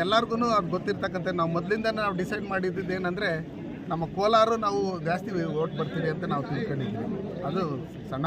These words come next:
ಪುಟ್ಟ ಅಂತರಗಳಿದೆ. ನಾವು ಕೆ ಜಿ ಎಫ್ ಮತ್ತು ಚಿಂತಾಮಣಿ ಈ ಎರಡು ಭಾಗದಲ್ಲಿ ಅವ್ರ ಲೀಡ್ ಬರ್ಬೋದು ಅಂತೇಳಿ ನಮ್ಮ ಫಸ್ಟ್,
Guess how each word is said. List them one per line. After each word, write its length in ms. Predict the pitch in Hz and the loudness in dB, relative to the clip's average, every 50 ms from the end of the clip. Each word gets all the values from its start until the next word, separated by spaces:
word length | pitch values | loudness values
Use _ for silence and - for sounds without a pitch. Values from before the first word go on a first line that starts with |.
| 175 160 | -2 -2
ಪುಟ್ಟ 140 | 180 170 185 185 165 151 143 147 143 | -2 0 2 2 2 0 -2 -4 -6
ಅಂತರಗಳಿದೆ. 500 | 143 - 170 151 151 151 147 131 127 143 - - - - - - - - - - - - - - - 180 | -6 -4 -4 -4 -4 -4 -4 -4 -4 -4 -6 -8 -10 -10 -10 -10 -10 -10 -10 -10 -10 -10 -6 2 6 8
ನಾವು 200 | 185 196 208 202 196 190 185 180 - - - - - - - - - - - | 8 8 6 4 2 0 -2 -4 -8 -10 -12 -12 -12 -12 -12 -12 -10 -4 0
ಕೆ 100 | 190 214 226 208 | 2 4 4 4
ಜಿ 80 | 247 240 | 2 2
ಎಫ್ 140 | 240 269 262 240 233 | 2 2 2 2 2
ಮತ್ತು 200 | 220 - - 392 202 190 185 - - - - - 180 349 349 392 392 - - - - - - - - - - - - - 240 | 2 0 -2 -4 -4 -6 -6 -10 -12 -12 -10 -10 -10 -10 -10 -10 -10 -10 -10 -12 -12 -12 -12 -10 -10 -10 -10 -10 -8 -4 -4
ಚಿಂತಾಮಣಿ 500 | 220 214 185 233 233 220 208 190 165 131 101 - - - - - - - - - - - - - - 175 196 | -2 2 6 6 6 6 4 2 0 -2 -4 -6 -10 -10 -12 -12 -10 -10 -10 -10 -10 -12 -12 -8 -4 -4 -4
ಈ 40 | 214 202 190 196 | -2 0 2 2
ಎರಡು 180 | 214 240 240 220 226 | 4 4 6 8 8
ಭಾಗದಲ್ಲಿ 440 | 233 226 214 214 220 226 233 240 220 196 185 165 - - 170 175 | 6 6 4 0 0 0 0 2 2 0 0 -2 -6 -4 -2 0
ಅವ್ರ 140 | 180 185 180 180 | 0 2 2 2
ಲೀಡ್ 160 | 180 208 214 196 185 | 2 0 0 0 0
ಬರ್ಬೋದು 320 | 185 185 180 175 165 156 160 | 0 0 2 0 0 0 0
ಅಂತೇಳಿ 320 | 165 151 147 160 160 175 165 156 | -2 -2 -2 -2 -2 -2 -2 0
ನಮ್ಮ 180 | 143 143 147 147 147 143 135 127 123 113 113 117 - 139 | 0 0 -2 -2 -2 -2 -2 -4 -4 -6 -8 -8 -6 -4
ಫಸ್ಟ್, 200 | 156 151 - | -4 -4 -4